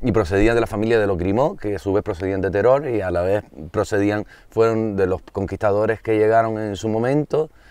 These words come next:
que procedían de los Países Bajos, estuvieron en Lanzarote, de Lanzarote se mudaron. Entonces, cuando viajas en todo eso, dice, eh, mi tío que falleció y que emigró a Cuba por, por cuestiones, emigró a Venezuela, perdón, por, por unas cuestiones,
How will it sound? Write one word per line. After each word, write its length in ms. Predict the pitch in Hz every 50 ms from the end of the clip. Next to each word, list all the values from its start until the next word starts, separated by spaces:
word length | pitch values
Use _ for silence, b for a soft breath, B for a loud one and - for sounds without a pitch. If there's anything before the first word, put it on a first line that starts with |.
| b b b
que 200 | - 101 104 98
procedían 420 | 92 98 95 - 98 95 104 110
de 60 | 104 101
los 100 | 92 -
Países 340 | - 95 95 - 110 95
Bajos, 260 | 82 123 127 135 131 117
estuvieron 320 | - - 98 104 107 107
en 80 | 104 104
Lanzarote, 480 | 104 98 - - 104 107 123 127 123
de 60 | 117
Lanzarote 400 | 107 92 90 - 92 92 101 98
se 60 | 104 104
mudaron. 260 | 98 98 104 104 B B B B B
Entonces, 280 | B - 113 95 117 107
cuando 280 | 110 113 101 98 98
viajas 460 | 95 107 123 127 139 147 151 147 139 135
en 120 | 120 104
todo 280 | - 127 131 127 131 143
eso, 160 | 139 - 151
dice, 260 | 127 - - 104 90 b b b b b b b b b b b b - -
eh, 180 | 92 98 95 85
mi 180 | 104 110 104 98
tío 300 | 110 127 131 131 131 127
que 240 | 113 110 101 95 90
falleció 520 | - - 95 92 95 90 - - 123 123 123
y 80 | 113 85
que 220 | 95 90 87 85
emigró 340 | 85 87 87 85 90 101 104
a 100 | 98 92
Cuba 220 | 101 127 131 127
por, 320 | 95 95 87 82 78 71 -
por 340 | - 80 78 78 73 69
cuestiones, 560 | - - 82 80 - 107 110 120 120 113 113 -
emigró 460 | 104 98 98 92 87 92 104 104 104 104
a 60 | 95
Venezuela, 400 | 90 87 85 - - 110 110 104
perdón, 340 | 92 90 90 104 131 165 -
por, 280 | - 90 87 - 71 -
por 180 | - 87 87 87
unas 140 | 95 98 -
cuestiones, 420 | - 101 - - 120 123 127 127